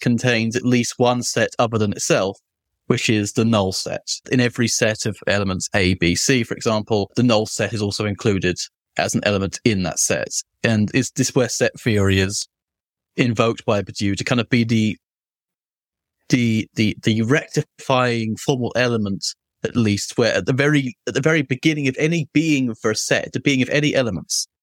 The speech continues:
there is at least a set which has itself as a subset of itself, and therefore at least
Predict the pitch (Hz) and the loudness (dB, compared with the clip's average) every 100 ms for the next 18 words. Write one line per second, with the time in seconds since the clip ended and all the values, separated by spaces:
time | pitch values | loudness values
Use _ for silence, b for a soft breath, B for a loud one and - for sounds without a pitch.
0 | _ _ 117 117 117 123 120 147 - - | _ _ 0 0 0 0 2 0 -2 -6
1 | - 127 110 - - - _ - 107 - | -2 -2 -2 -4 -12 -12 _ -4 0 0
2 | 135 135 - - 123 113 123 - - 151 | 0 -2 -6 -2 0 0 -2 -4 0 0
3 | 147 92 85 90 - 98 98 - _ _ | 0 -2 -2 -4 -2 0 0 -6 _ _
4 | - 101 110 127 - 113 107 101 107 - | -2 2 2 2 0 0 0 0 0 -2